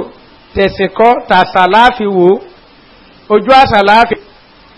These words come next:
Kódà ibi tẹ́lómi mú àṣà lórí ń dìde, kò mọ ibi tá a ti mú, ó tún sọ dá sínú ilé ìjọsìn. Yóò tún lọ àṣà nu mọ́sálásí, pé àṣà mọ́sálásí ti wà rí.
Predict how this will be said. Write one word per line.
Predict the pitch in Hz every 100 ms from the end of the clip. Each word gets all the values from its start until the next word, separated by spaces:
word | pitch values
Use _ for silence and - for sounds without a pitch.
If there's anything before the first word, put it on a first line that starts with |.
| _ - _ _ _ _ - _ _ - -
Kódà | 320 330
ibi | 302
tẹ́lómi | 320 330 302 311
mú | 294 302
àṣà | 302 262
lórí | 254 254
ń | 254
dìde, | 240 240 277
kò | 254
mọ | 240
ibi | 262 269
tá | 285
a |
ti | 262
mú, | 254
ó | 269 -
tún | 285
sọ | 254 254
dá | 269
sínú | 269 269 262 262 262
ilé | 254 285 262
ìjọsìn. | 196 226 226 185 147 - _ _ _ _ _ _ _ 262
Yóò | 311
tún | 277 262
lọ | 254
àṣà | 226 240 254
nu | 254
mọ́sálásí, | 262 254 254 254 262 269
pé | 247
àṣà | 196 226 214
mọ́sálásí | 226 220 208 202 196
ti | 165
wà | 180
rí. | 165